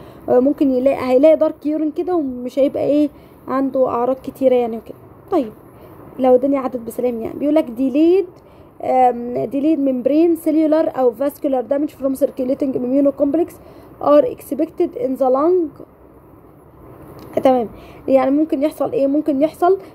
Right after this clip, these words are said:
آه، آه، ممكن يحصل delayed membrane cellular او vascular damage. يعني بيقول لك اللنج يعني ممكن تكسر الخلايا وتكسر الاوعيه،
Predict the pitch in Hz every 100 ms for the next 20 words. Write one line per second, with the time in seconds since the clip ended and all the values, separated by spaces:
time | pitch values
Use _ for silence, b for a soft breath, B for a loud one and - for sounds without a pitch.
0 | - 254 247 240 240 240 233 226 226 226
1 | 240 233 254 294 269 285 285 269 269 247
2 | 277 320 330 339 262 269 247 240 226 262
3 | 302 349 381 330 - - 302 302 339 359
4 | 320 262 247 277 311 - 311 311 233 262
5 | 226 196 - - - - - - - 147
6 | 147 B B B 175 240 247 262 311 302
7 | 294 269 277 302 254 269 294 320 320 302
8 | 294 294 247 - 311 - 247 247 - 262
9 | 277 285 254 - 294 - 254 - 247 262
10 | 285 277